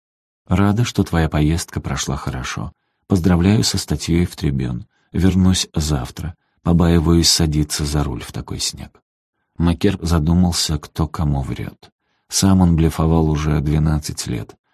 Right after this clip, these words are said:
Двенадцать лет он сгорал от желания поделиться с ней своим секретом. Арма прервала его размышления. "Я так рада за вас, месье",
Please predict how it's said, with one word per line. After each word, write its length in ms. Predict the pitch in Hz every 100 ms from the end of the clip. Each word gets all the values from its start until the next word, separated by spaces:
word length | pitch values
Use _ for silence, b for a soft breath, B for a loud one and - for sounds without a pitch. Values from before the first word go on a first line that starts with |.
| _ -
Двенадцать 680 | 73 87 101 110 - 92
лет 260 | 85 87 78
он 160 | 76
сгорал 400 | 71 71 71 80
от 80 | 73
желания 500 | 71 73 76 82 80
поделиться 640 | 78 73 71 73 82 - 64
с 160 | -
ней 220 | 73 73
своим 380 | - - 62 -
секретом. 640 | - - - 69 - - _ _ _ _ _
Арма 420 | 87 92 95 90
прервала 600 | - 87 76 73 71 67
его 180 | 65 71
размышления. 800 | 69 67 62 - 60 78 53 - _ _ _
"Я 160 | - 87
так 260 | - 101
рада 280 | 90 90 73
за 140 | 71 69
вас, 220 | 69 -
месье", 500 | 76 71 65 64